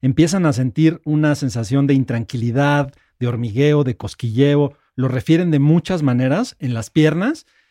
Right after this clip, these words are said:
y en algún porcentaje puede presentarse también en los brazos o en las extremidades superiores. Y esto hace que las personas entonces tengan dificultades para dormir.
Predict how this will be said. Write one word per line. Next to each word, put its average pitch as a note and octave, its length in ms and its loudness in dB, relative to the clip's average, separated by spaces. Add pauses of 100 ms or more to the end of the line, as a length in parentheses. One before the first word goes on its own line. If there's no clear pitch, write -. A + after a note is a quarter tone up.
(280)
y C#3 440 0
en C#3+ 120 0
algún C#3+ 280 0
porcentaje D#3 600 -2
puede C#3+ 280 -2
presentarse A#2+ 560 -2
también B2+ 320 2
en C3+ 80 4
los A2 120 -2
brazos B2+ 360 -2
o B2 40 -2
en A2+ 60 -2
las - 320 -8
extremidades A#2+ 640 -2
superiores. C#3+ 600 0 (500)
Y E3 140 2
esto G#3+ 180 0
hace F#3 160 0
que E3 80 -2
las C#3+ 140 0
personas D#3 420 0
entonces C#3+ 480 0
tengan D3+ 320 2
dificultades C3+ 720 -2
para A#2+ 220 -4
dormir. C3+ 520 -2